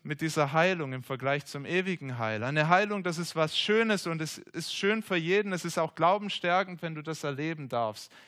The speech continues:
Aber diese Frau, sie ist wieder krank geworden. Sie musste irgendwann sterben.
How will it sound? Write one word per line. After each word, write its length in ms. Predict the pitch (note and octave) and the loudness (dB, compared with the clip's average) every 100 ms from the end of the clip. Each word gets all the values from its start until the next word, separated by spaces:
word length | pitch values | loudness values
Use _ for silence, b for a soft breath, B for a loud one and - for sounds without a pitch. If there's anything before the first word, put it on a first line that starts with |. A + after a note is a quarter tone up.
| B - | B -6
Aber 140 | C#3 | -4
diese 240 | E3 E3 | -2 -4
Frau, 480 | D#3 - E3 F#3+ F#3+ b b b | -4 4 6 6 2 b b b
sie 160 | - F#3+ | -8 -6
ist 140 | F#3 | -2
wieder 240 | G3 G3+ G3 | 2 4 4
krank 320 | D#3 D#3+ D#3 | 4 2 2
geworden. 400 | C#3 A#2+ B2 B2 | -4 -2 -4 -4
Sie 100 | D3+ | -4
musste 300 | G#3+ - G#3 | -2 0 0
irgendwann 420 | G3 F#3+ F3 F3 | 0 0 0 0
sterben. 640 | E3+ - F3+ F#3 E3 A#2 | 0 2 4 4 0 -8